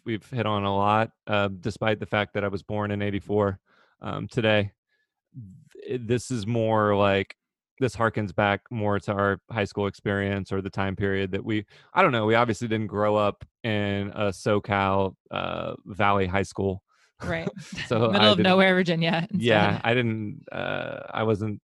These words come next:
Speaker 1: would I be the, um, oh gosh, I'm blanking on his name.
Speaker 2: Paul
Speaker 1: Uh,
Speaker 2: Rudd?
Speaker 1: Paul Rudd character or in
Speaker 2: You would be, I,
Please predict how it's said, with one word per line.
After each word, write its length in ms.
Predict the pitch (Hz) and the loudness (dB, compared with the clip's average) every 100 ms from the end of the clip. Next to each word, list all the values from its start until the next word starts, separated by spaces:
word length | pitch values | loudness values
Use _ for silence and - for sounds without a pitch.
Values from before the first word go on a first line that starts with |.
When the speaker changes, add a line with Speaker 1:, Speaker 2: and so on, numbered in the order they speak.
| - | -4
Speaker 1:
would 100 | 110 | 0
I 100 | 113 | 2
be 180 | 113 123 | 2 2
the, 340 | 107 113 110 | 4 4 4
um, 400 | 104 101 98 95 87 _ _ _ - - _ - | 4 2 0 -4 -6 _ _ _ -20 -20 _ -10
oh 200 | 107 95 | -6 -4
gosh, 320 | - 110 98 - | 0 -2 -2 -6
I'm 100 | 98 | -4
blanking 220 | 98 98 | -2 -2
on 80 | 98 | -2
his 160 | 98 85 | -2 -2
name. 380 | 101 98 95 95 _ _ _ _ - | -2 -2 -4 -10 _ _ _ _ -8
Speaker 2:
Paul 200 | - 170 | -4 -2
Speaker 1:
Uh, 0 | |
Speaker 2:
Rudd? 280 | 160 185 202 _ _ _ | -2 -2 -4 _ _ _
Speaker 1:
Paul 160 | - 120 | 2 4
Rudd 200 | 104 104 | 4 4
character 480 | - 113 104 123 120 _ | 2 2 2 -2 -4 _
or 240 | - 104 101 | -6 -2 -2
in 360 | 101 98 104 101 _ _ _ _ _ _ _ _ _ _ - | -2 -4 -6 -14 _ _ _ _ _ _ _ _ _ _ -6
Speaker 2:
You 160 | 208 | 0
would 140 | 240 214 | 0 0
be, 720 | 240 240 240 233 226 226 220 226 214 - _ | 0 2 2 2 2 2 0 -2 -6 -14 _
I, 280 | 226 277 320 | -6 -4 -4